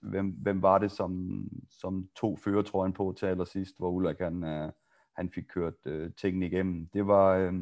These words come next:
spændende, spændende at følge, men, men også med know-how omkring, hvor, hvor svært det er. Så, øh,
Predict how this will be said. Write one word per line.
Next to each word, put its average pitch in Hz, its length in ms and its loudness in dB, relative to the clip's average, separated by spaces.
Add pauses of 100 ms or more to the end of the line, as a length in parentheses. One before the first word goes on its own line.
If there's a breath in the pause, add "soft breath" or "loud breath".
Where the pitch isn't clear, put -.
(760 soft breath)
spændende, 117 540 6 (120)
spændende 113 360 4
at 107 80 2
følge, 113 380 4
men, 101 260 0
men 98 140 0
også - 400 -2 (120)
med 92 380 -6
know-how 101 400 4
omkring, 98 340 -2
hvor, 90 140 -4
hvor 85 120 -8
svært 104 300 0
det 87 80 0
er. 90 140 0
Så, 92 360 -2
øh, 85 60 -6